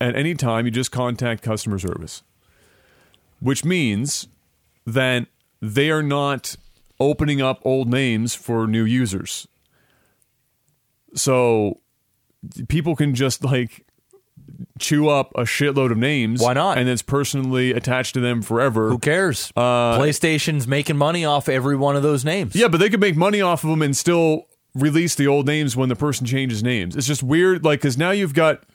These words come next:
Speaker 1: but I think I know, I think I kinda get why they're doing it, and it's because this is what happens a little bit when they change, when they change the names. Uh, so let me, where did I pick up from?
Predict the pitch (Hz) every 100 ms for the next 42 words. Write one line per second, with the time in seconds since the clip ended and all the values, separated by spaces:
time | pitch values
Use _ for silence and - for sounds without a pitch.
0 | - 123 147 151 139 214 196 175 160 160
1 | 147 240 208 165 139 156 156 151 131 147
2 | 156 165 180 190 147 131 147 - 160 156
3 | 123 143 147 123 135 127 127 135 135 117
4 | 98 - - _ _ - 120 123 117 113
5 | 117 117 110 127 127 123 110 117 117 110
6 | 127 117 101 107 104 92 85 - _ _
7 | _ _ _ _ _ _ _ _ _ _
8 | _ _ - _ _ _ _ _ _ _
9 | _ - 120 131 131 131 131 127 123 123
10 | - 127 127 127 113 123 123 120 110 -
11 | 110 110 - 95 87 87